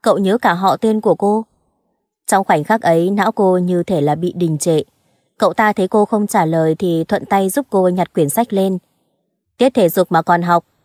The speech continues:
chăm chỉ thật." Cuối cùng Cao Nhược Hy cũng lấy lại thần trí mà nhào qua, nhưng đã muộn rồi. Thẩm Bạch Quang nhìn thấy rồi, quyển sách được bọc gọn gàng bằng giấy báo, bên ngoài viết hai chữ toán học. Thực ra là cuốn tiểu thuyết trinh thám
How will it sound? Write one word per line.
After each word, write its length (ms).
chăm 240
chỉ 240
thật." 220
Cuối 180
cùng 300
Cao 220
Nhược 180
Hy 240
cũng 240
lấy 160
lại 200
thần 220
trí 300
mà 140
nhào 280
qua, 340
nhưng 260
đã 160
muộn 280
rồi. 300
Thẩm 180
Bạch 160
Quang 260
nhìn 200
thấy 160
rồi, 320
quyển 200
sách 260
được 180
bọc 180
gọn 180
gàng 340
bằng 180
giấy 180
báo, 400
bên 200
ngoài 260
viết 220
hai 200
chữ 340
toán 220
học. 220
Thực 180
ra 180
là 140
cuốn 260
tiểu 160
thuyết 240
trinh 200
thám 340